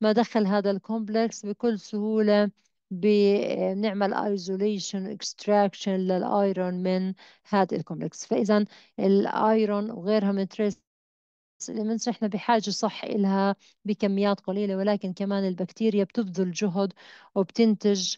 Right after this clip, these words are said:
facilitated structures عشان تساعد في عملية الأبتيك لهاي الأنواع من ال trace elements. واضح لهون؟ في حدا ممكن ي-، يعيد الأبتيك للأيرون كيف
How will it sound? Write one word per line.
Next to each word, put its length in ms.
facilitated 1120
structures 920
عشان 420
تساعد 560
في 120
عملية 420
الأبتيك 560
لهاي 320
الأنواع 520
من 300
ال 40
trace 500
elements. 480
واضح 420
لهون؟ 480
في 180
حدا 180
ممكن 400
ي-، 760
يعيد 400
الأبتيك 1300
للأيرون 640
كيف 220